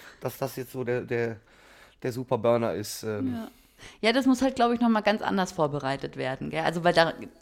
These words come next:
Speaker 2: also du kannst natürlich, klar, du kannst mal, äh, kurz live gehen irgendwie, ähm, und das einfach machen, aber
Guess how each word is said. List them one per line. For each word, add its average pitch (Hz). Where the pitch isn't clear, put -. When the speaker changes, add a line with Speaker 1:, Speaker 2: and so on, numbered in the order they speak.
Speaker 2:
also 175
du 185
kannst 196
natürlich, 196
klar, 175
du 180
kannst 180
mal, 170
äh, -
kurz 175
live 147
gehen 208
irgendwie, 208
ähm, 170
und 175
das 175
einfach 151
machen, 208
aber 165